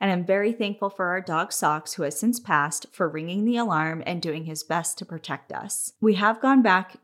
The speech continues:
to Crockett to camp a few times in the years after that, with no other notable encounters. The land was eventually sold to different members of the family, and we haven't been back in some time. Thanks for listening, Jasmine.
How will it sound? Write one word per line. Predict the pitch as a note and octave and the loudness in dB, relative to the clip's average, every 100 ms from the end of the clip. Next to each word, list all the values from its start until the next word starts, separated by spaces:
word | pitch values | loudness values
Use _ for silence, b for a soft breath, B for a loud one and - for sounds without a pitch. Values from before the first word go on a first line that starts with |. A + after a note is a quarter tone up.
| - | -10
to | G3 | -10
Crockett | - D#3+ D#3+ F3+ E3 - | -2 0 2 0 -4 -6
to | - | -12
camp | - E3+ F3 | -4 -4 -4
a | |
few | E3+ G3+ A#3+ | -8 -4 -4
times | A#3+ G3 G3+ | 0 -2 -2
in | F#3+ | -6
the | F#3 | -6
years | E3+ A#3 | -4 -4
after | - D#3 - D3 | 0 0 0 -6
that, | C#3 D3+ - - | -4 -6 -8 -2
with | G3 | -2
no | F3+ F#3 F#3 A3 | -2 -4 -2 -2
other | - A3+ A#3 | -2 -2 -2
notable | G3 D3 D#3+ D#3 | -2 -2 -4 -8
encounters. | D#3+ E3+ F#3+ F#3+ E3 - - - _ | -10 -6 -4 -4 -6 -6 -6 -6 _
The | - | 2
land | G3+ A3 A#3+ A#3+ | 2 4 2 2
was | B3 | -2
eventually | A3 G3 - C4 | -4 -6 -2 -2
sold | B3+ F#3 F3 F3 | 0 0 0 -4
to | |
different | E3+ E3 G#3 | -8 -8 -8
members | F3 E3+ G3 | -8 -8 -8
of | - | -6
the | C4 | -6
family, | C4 F3+ D#3+ D#3+ E3 - | -4 -4 -4 -6 -10 -12
and | E3+ E3 | -12 -12
we | D#3 | -8
haven't | E3 E3+ G3+ | -6 -4 -2
been | A3+ | -2
back | G3+ E3+ E3 | 0 -4 -4
in | - | -6
some | - D#3 D#3 | -6 -6 -8
time. | - F#3 E3 F#3+ F3+ - | -6 -6 -6 -10 -14 -8
Thanks | F3 F3 - | -8 -6 -4
for | B3 | -2
listening, | A3+ F3 D#3+ D#3 D#3+ D#3 _ _ _ - | 0 -2 -4 -6 -8 -14 _ _ _ -4
Jasmine. | C3+ C3 - - - | -2 -2 -6 -10 -12